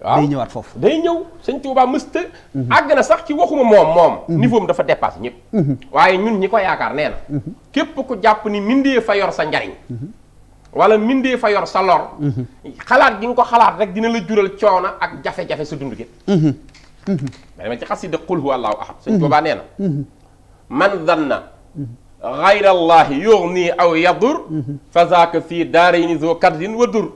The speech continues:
Speaker 2: Mhm.
Speaker 1: Nee na képp ku njort ni,
Speaker 2: Mhm.
Speaker 1: toog ba mu yàgg ngay xalaat sa xel naan, "Man Hamidou Diop wala man Abdoulaye Diop Bichri,
Speaker 2: Mhm.
Speaker 1: est-ce que kii su ma ko kiiyee du garaaw parce que moo yor sama dépense?
Speaker 2: Mhm.
Speaker 1: Wala diw moo yor sama nangam. Diw bu ma meree, est-ce que du garaaw mbaa du ma tëkku sax ma faatu?"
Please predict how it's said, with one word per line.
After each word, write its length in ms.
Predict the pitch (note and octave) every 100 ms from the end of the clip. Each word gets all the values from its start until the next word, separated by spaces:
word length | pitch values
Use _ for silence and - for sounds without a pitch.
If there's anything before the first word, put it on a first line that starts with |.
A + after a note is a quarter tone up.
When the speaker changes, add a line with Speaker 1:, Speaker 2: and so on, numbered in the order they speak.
| -
Speaker 2:
Mhm. 340 | E3+ C#3+ D#3 B2+ - _ -
Speaker 1:
Nee 100 | G#3
na 60 | B3
képp 240 | C4+ D#4 A#3+
ku 60 | G#3+
njort 280 | F3+ D3+ -
ni, 120 | A2 F2 - -
Speaker 2:
Mhm. 240 | C#3 C#3 - _ _ _ F#2+ F#2+
Speaker 1:
toog 180 | D#3 B2+
ba 60 |
mu 80 | C#3+
yàgg 180 | G3+ E3
ngay 140 | C#3+
xalaat 240 | C3+ C3+ B2+
sa 60 |
xel 200 | - G2
naan, 160 | G2+ A2+
"Man 140 | B2
Hamidou 440 | B2 A2+ A#2+ A2 A2+
Diop 200 | B2+ D#3
wala 140 | A2+
man 120 | A2+
Abdoulaye 240 | - A#2+ A#2+
Diop 180 | C3 G#2+
Bichri, 360 | A2 - G2+ -
Speaker 2:
Mhm. 240 | E3 C#3 E3+ - -
Speaker 1:
est-ce 120 | D#3
que 80 | D#3+
kii 200 | D3 C3+
su 100 | C3
ma 120 | B2+
ko 140 | B2+ B2+
kiiyee 240 | B2 A#2
du 160 | A2 A#2
garaaw 260 | A2+ G#2+
parce 140 | G#2+ -
que 40 |
moo 100 | A#2+
yor 100 | A#2
sama 180 | A2 G#2+
dépense? 340 | F#2 F2+ C#2 - -
Speaker 2:
Mhm. 240 | D#3 C3+ F3 _ _ _ F#2
Speaker 1:
Wala 160 | G#2
diw 200 | A#2+ C3 C3
moo 140 | A#2+
yor 140 | A#2+ A2
sama 180 | A2
nangam. 320 | G2+ G2+ G#2 - _ _
Diw 180 | A#2+ C#3
bu 100 | A2
ma 80 | C3
meree, 220 | C3 B2
est-ce 100 | C3
que 80 | -
du 100 | C3
garaaw 260 | A#2+ A2+ G#2
mbaa 200 | A2 A#2+
du 80 | A#2
ma 100 | A#2+ -
tëkku 200 | C#3+ -
sax 120 | A2
ma 100 | A2
faatu?" 260 | G#2+ E2 -